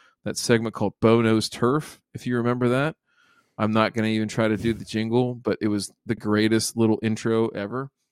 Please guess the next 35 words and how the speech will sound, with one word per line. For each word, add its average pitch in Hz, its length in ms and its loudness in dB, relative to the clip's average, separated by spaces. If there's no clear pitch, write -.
I 107 40 -10
wish 107 200 -4
we 110 60 -12
could - 160 -14
play 107 440 -2
the 110 100 -4
M 107 120 -4
P 110 120 -4
three 104 220 -4
right 95 180 -6
now. 73 280 -18
But 120 120 -4
in 120 120 -6
any 151 180 -2
regard, 101 540 0
the, 113 500 -2
the 127 140 2
idea 160 360 2
that 120 280 0
turf 165 320 2
is 113 120 -4
not 120 220 0
being 113 480 -2
a 104 80 -6
carbon 120 420 4
sink, 98 380 -4
for 107 120 -4
one, 104 280 -2
and 92 140 -10
filtering 113 560 2
the 104 80 0
water 107 520 4
and, 101 280 -6
and, 101 280 -4
um, - 580 -8